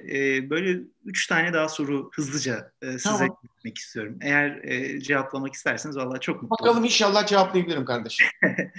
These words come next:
Speaker 1: E, Ali Bey, e, diyelim ki şu anda elinizde Pegasus'u kurduğunuz imkanlarınız olsa ve yatırım yapacak başka bir iş arasanız, bugün bu ortamda hangi alana yatırım yapmak isterdiniz?
Speaker 2: Şimdi, tabii bu ortam böyle bir garip bir ortam.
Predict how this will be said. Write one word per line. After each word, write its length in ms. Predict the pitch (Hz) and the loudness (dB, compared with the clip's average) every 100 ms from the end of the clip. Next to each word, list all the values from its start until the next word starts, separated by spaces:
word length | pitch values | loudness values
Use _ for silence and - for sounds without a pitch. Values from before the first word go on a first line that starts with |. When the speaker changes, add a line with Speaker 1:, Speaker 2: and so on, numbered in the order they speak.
| - - - - | -8 -8 -8 -4
Speaker 1:
E, 280 | 139 139 - | 0 0 0
Ali 220 | 170 214 | 0 4
Bey, 180 | 165 - - | 2 0 -2
e, 400 | 143 143 135 - - _ _ 170 | 2 4 2 -2 -8 _ _ 4
diyelim 280 | 262 208 185 | 6 6 2
ki 100 | 196 | -2
şu 160 | 220 | 0
anda 240 | 202 170 175 | 2 2 2
elinizde 580 | 170 160 165 160 175 | 0 0 -2 0 -2
Pegasus'u 580 | 175 160 180 - - 160 | 2 2 0 -2 -6 -4
kurduğunuz 420 | 156 139 151 151 | -2 -2 -2 -2
imkanlarınız 680 | 143 143 143 143 139 151 135 | -2 0 0 0 -2 -2 -4
olsa 500 | 120 107 - 156 156 151 | -4 -6 -6 -6 -2 4
ve 80 | 160 156 | 4 4
yatırım 380 | 156 156 156 196 | 2 0 0 -2
yapacak 380 | 160 143 160 - | -2 -2 -2 0
başka 340 | 139 - 151 | -2 -2 -2
bir 80 | 131 | -2
iş 160 | 139 - | -2 -2
arasanız, 600 | 117 110 120 117 - - - - - | -2 -4 -8 -10 -12 -16 -18 -18 0
bugün 340 | 202 233 220 | 4 6 4
bu 100 | 208 202 | 4 2
ortamda 400 | 185 151 156 165 | 2 0 0 0
hangi 240 | 175 147 | 0 0
alana 240 | 117 117 | 0 -4
yatırım 280 | 110 - 113 | -6 -8 -8
yapmak 300 | 110 - 117 | -8 -8 -12
isterdiniz? 640 | - - 113 120 131 - - _ _ _ _ _ - - - - - - _ _ | -10 -8 -8 -10 -14 -16 -20 _ _ _ _ _ -20 -20 -20 -20 -20 -20 _ _
Speaker 2:
Şimdi, 720 | - - 156 175 180 180 - - _ _ _ _ _ _ _ _ _ _ - - | -6 -2 0 4 6 4 0 -18 _ _ _ _ _ _ _ _ _ _ -10 -6
tabii 280 | 143 156 127 | -4 -2 0
bu 200 | 214 170 | 4 4
ortam 380 | 113 156 175 | 2 0 0
böyle 280 | 123 131 151 | 2 0 -2
bir 180 | 135 - | -4 -2
garip 320 | 110 120 123 | 0 0 -2
bir 60 | 98 | -6
ortam. 380 | 82 - - | -6 -12 -20